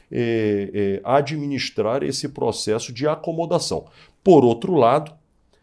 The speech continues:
acho que dentro do governo, cada vez mais o presidente deve habilitar interlocutores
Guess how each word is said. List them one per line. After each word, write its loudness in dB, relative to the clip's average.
acho 2
que -10
dentro -2
do -6
governo, -6
cada 0
vez -6
mais -4
o -10
presidente -10
deve 2
habilitar 0
interlocutores -2